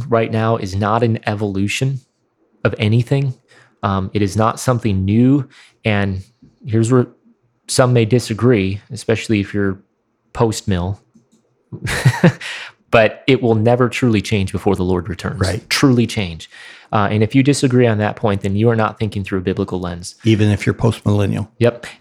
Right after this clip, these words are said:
Speaker 1: And now that is not saying that you should not stand for justice. So don't hear us wrong on that either. But it is saying that if you are thinking anything will permanently change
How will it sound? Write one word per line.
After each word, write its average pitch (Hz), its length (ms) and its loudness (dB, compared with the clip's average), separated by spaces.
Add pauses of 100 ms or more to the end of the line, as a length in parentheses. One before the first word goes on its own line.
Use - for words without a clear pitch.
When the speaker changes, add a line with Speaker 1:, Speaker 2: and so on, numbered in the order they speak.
Speaker 1:
And 110 360 2 (220)
now 120 140 2
that 123 140 2
is 127 120 0
not 160 160 2
saying 156 240 4
that 139 100 4
you 131 80 0
should 127 160 0
not 127 160 2
stand 127 260 0
for 123 80 0
justice. 120 440 0
So 117 80 -2
don't 117 280 0
hear 127 200 2
us 110 160 -2
wrong 113 160 0
on 101 80 -2
that 98 180 -4
either. 120 220 2
But 95 140 -2
it 101 100 0
is 175 180 4
saying 113 280 0
that 104 120 2
if 101 140 -4
you 131 160 2
are 123 120 4
thinking 123 560 0
anything 135 420 2
will 107 100 2
permanently 139 680 0
change 98 680 -4